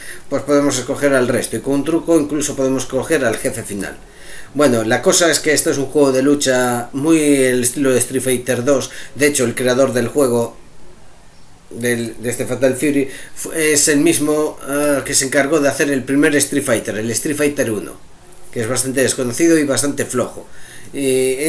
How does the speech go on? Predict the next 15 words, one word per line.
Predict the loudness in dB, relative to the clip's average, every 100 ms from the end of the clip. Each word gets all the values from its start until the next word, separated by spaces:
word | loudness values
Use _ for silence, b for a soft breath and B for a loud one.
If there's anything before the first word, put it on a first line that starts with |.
| 0
esto | 2 2
lo, | 2 2 0
creo | -2
que | 0 2
lo, | 4 4 6 6 6 4 2 0
lo | 2 4 2 2
planteó | -2 2 0
como | 2
una | 0
especie | 0 -4 0
de | 0
secuela | -2 0 2 2
de | 2
Street | 0 -4
Fighter. | -2 -2 -4